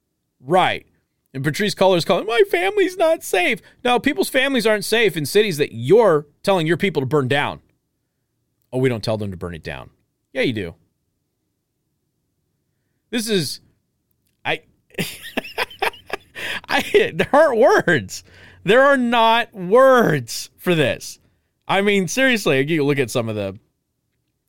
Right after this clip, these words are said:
some of the tweets here. Th-, they're just, there really are not words. I honestly don't even know fully what to say. My instant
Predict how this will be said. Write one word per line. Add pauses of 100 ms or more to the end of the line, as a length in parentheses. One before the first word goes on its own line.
(140)
some
of
the
tweets
here. (520)
Th-,
they're
just,
there
really
are
not
words. (1900)
I
honestly
don't
even (920)
know
fully
what
to
say. (1160)
My
instant